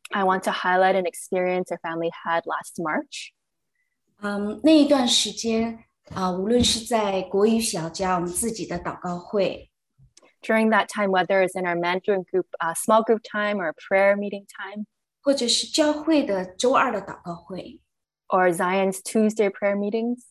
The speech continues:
Speaker 2: 好像神呼召了，嗯，家中的代祷者。
Speaker 1: It's like the Lord called the intercessors in the family.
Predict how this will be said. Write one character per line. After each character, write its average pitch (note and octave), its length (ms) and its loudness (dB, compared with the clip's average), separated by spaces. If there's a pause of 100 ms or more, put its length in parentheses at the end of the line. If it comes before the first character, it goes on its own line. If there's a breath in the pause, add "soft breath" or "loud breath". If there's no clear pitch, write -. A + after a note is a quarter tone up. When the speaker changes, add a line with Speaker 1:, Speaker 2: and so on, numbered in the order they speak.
(1700 loud breath)
Speaker 2:
好 - 160 -10
像 E4 640 2
神 A#3 260 -2
呼 C4+ 200 -6
召 C4 260 0
了， A3 460 -2
嗯， F#3+ 540 -8 (100)
家 B3+ 240 -2
中 C4 220 0
的 A#3 100 -2
代 G#3 260 -2
祷 F3 220 -6
者。 - 400 -8 (1120)
Speaker 1:
It's G3+ 180 -4
like G#3+ 220 4
the G#3+ 100 4
Lord G3 320 4
called A3 520 4
the - 160 0
intercessors B3 640 2
in D3+ 80 -4
the D#3 120 -6
family. D3+ 440 -8